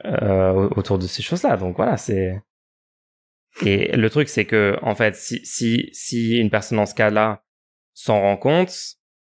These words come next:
il, il faut qu'on puisse mettre le terme sur ce qui s'est passé et que la personne puisse comprendre ce qui s'est passé. Euh, en fait, on veut que les gens changent, on veut que les gens changent de comportement, on veut que les gens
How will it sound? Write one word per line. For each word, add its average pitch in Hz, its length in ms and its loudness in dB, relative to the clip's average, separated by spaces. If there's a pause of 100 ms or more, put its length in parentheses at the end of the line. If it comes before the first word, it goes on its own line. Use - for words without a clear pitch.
(300)
il, - 200 0
il 107 120 2
faut 113 220 0
qu'on 104 200 -2
puisse 117 380 0
mettre 110 260 -2
le 104 160 -2
terme 110 360 2
sur - 140 -10
ce - 80 -12
qui - 80 -8
s'est 107 180 0
passé 165 600 0 (300)
et - 60 -10
que - 60 -6
la 107 80 2
personne 107 280 -2
puisse - 160 -8
comprendre 107 360 -2
ce - 40 -10
qui 110 100 -4
s'est 104 140 0
passé. 165 580 0 (500)
Euh, 98 300 2
en 110 100 0
fait, - 140 0
on 120 100 2
veut 107 120 -2
que 101 100 -6
les 98 100 2
gens 135 180 2
changent, 147 400 2
on 101 100 -2
veut 98 120 0
que - 60 -6
les 101 80 0
gens 113 160 2
changent 131 300 0
de 113 80 2
comportement, 113 680 -2 (220)
on 113 80 -2
veut 101 120 0
que 120 100 -2
les 104 60 4
gens 123 280 2